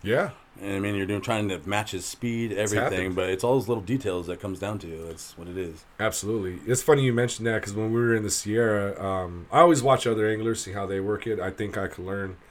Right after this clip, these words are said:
Speaker 1: And y-, that's funny. I was watching you, and I was matching your speed, and that's what I kept with, with, with the rest of the day. So it's all those little details,
Speaker 2: Yeah.
Speaker 1: anglers, that, you know, you're gonna dial it in, I promise.
Speaker 2: Oh,
Speaker 1: But
Speaker 2: yeah.
Speaker 1: what's it gonna take to dial it in?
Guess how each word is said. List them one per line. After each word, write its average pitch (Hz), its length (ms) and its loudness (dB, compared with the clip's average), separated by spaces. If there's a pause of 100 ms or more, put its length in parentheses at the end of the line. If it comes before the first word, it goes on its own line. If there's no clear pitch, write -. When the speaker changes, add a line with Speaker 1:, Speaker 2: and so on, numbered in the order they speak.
(380)
Speaker 1:
And 92 320 -4
y-, 95 160 -10
that's 110 200 -2
funny. 113 260 0
I 98 80 -2
was 92 100 -4
watching 98 360 -4
you, 101 180 -4
and 101 80 -4
I 95 40 -4
was 82 120 -6
matching 95 320 -8
your 95 100 -8
speed, 104 460 -4
and 87 160 -8 (380)
that's 104 160 -2
what 107 100 0
I - 20 -4
kept 110 280 4
with, 104 260 -2
with, 95 160 -8
with 92 160 -10
the 98 80 -6
rest 101 220 -2
of 82 60 -12
the 82 60 -12
day. 110 440 2 (340)
So 143 220 8
it's 139 100 6
all 170 160 2
those 170 220 2
little 165 200 4
details, 110 540 2
Speaker 2:
Yeah. 107 80 4
Speaker 1:
anglers, 110 360 2
that, 101 260 2 (420)
you 113 140 0
know, 127 300 6 (1160)
you're 170 160 6
gonna 175 180 8
dial 170 380 6
it 151 100 4
in, 175 220 4
I 117 80 -2
promise. 175 560 2
Speaker 2:
Oh, 98 80 2
Speaker 1:
But 151 180 8
Speaker 2:
yeah. - 60 -4
Speaker 1:
what's 175 220 10
it 196 60 8
gonna 170 160 4
take 160 440 4
to - 80 -2
dial 135 300 10
it 135 80 6
in? 107 260 4